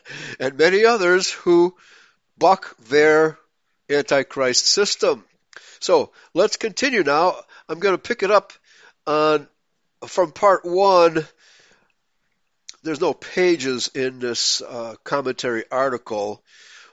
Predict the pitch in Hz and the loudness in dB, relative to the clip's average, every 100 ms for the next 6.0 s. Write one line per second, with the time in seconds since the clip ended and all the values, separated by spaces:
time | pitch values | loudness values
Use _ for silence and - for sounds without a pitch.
0 | _ 117 135 131 _ - - _ _ _ | _ -2 0 0 _ -12 -12 _ _ _
1 | - 127 - 135 143 190 - 185 165 147 | -10 -8 -8 -8 0 0 0 -2 -2 0
2 | 226 - - 170 165 160 - 135 170 156 | -2 -2 -8 -4 -4 -4 -10 -4 0 2
3 | 147 143 _ _ _ - - - _ 156 | 2 0 _ _ _ -20 -20 -20 _ -2
4 | 151 147 151 156 147 139 135 143 139 131 | 0 -2 -2 0 0 -4 -18 -10 -8 -8
5 | - - 175 170 - - 151 147 147 143 | -10 -8 -4 -4 -6 -4 -2 0 -2 -4